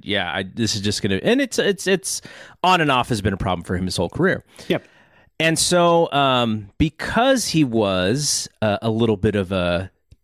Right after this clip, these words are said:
Speaker 1: target, I would say, for fans and media, they would say that, you know, not only is his hitting down, but his defense is down.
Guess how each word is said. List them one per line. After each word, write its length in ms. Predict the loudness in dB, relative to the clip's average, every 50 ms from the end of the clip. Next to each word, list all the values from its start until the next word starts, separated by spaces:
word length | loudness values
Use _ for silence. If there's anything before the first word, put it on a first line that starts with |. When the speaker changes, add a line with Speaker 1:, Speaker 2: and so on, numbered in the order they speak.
| _ _ _ _ _ _ _ _ _ _ _
Speaker 1:
target, 680 | -8 -4 -2 0 0 0 0 0 -2 -4 -4 -6 -10 -14 _ -6
I 80 | -2 0
would 140 | 0 0 0
say, 220 | 0 2 2 0
for 180 | 0 -2 -4 -4
fans 580 | -2 -2 -2 -2 0 0 0 0 0 0 0
and 260 | 0 -2 0 0 0 0
media, 460 | 0 0 0 0 0 0 -2 -4 -6 _ _ _ _ _ -20 -20 -20 -20 -20 -20 _ -14
they 680 | -10 -4 0 2 2 2 2 2 4 4 4 4 4 2
would 400 | 0 0 0 2 4 2 2 0
say 320 | -2 -2 0 2 2 2
that, 260 | 2 0 -2 -2 -2 0
you 80 | 0
know, 140 | 0 0 0
not 220 | 0 0 0 0
only 180 | 0 0 0 0
is 120 | 0 0
his 180 | -2 -2 -2 -4
hitting 420 | -4 -2 0 2 2 2 2 0
down, 360 | 0 -2 -4 -4 -2 -2 -2 0
but 180 | 0 -2 -2
his 220 | -2 -2 -2 -2 0
defense 460 | 2 2 2 2 2 0 -2 -2 -4
is 120 | -6 -4 -4
down. 380 | -4 -4 -4 -4 -8 -10 -12